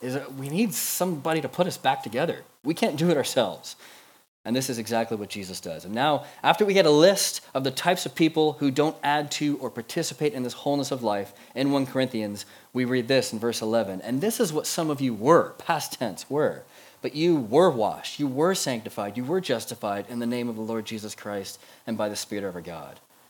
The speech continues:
These are people, the church is full of people who used to be, uh, uh, characterized by greed, used to be characterized by ruthless business practices, used to be characterized by living their life out o-,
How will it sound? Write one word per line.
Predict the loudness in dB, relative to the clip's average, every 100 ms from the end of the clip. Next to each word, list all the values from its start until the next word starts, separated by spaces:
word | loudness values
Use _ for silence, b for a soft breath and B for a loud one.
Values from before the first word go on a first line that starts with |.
| b
These | 0
are | 2
people, | 2 2 2
the | 0
church | 2 2 2
is |
full | 2 4
of | 6
people | 4 4
who | 2 2 0 B
used | 0 2 2
to | 2
be, | 4 2 B B
uh, | 0 0
uh, | -4 -6
characterized | 4 6 6 4 2 2 -2
by | -4 -2
greed, | -6 -6 -8 -16 B B
used | 0 2
to |
be | 4
characterized | 6 6 6 6 6
by | 2
ruthless | 2 4 4 4 -2 0
business | -2 -2 -4
practices, | -4 -4 -6 -12 -14 B
used | -4 0
to |
be | 0
characterized | 4 4 6 6 6 6
by | 2 2 B B
living | 4 4 4
their | 6
life | 8 8 6
out | 4 4
o-, | 0